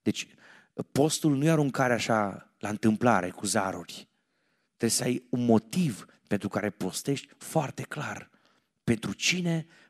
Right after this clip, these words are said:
postești în acea zi de post, în acele zile de post? Care este motivul pentru care postești? Mo-,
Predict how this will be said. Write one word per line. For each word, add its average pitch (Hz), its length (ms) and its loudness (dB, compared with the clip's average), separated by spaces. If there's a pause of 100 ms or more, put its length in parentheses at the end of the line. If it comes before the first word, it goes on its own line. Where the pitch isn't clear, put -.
postești - 680 -4 (340)
în 151 360 2 (220)
acea 117 380 -6
zi 113 400 -8
de 101 120 -6
post, - 520 -8 (180)
în 104 100 -10
acele 104 280 -4
zile 98 260 -4
de 87 120 -10
post? - 400 -12 (480)
Care 135 180 2
este 139 240 2
motivul 131 760 2
pentru 90 240 -6
care 87 200 -4
postești? - 480 -8
Mo-, 104 220 -4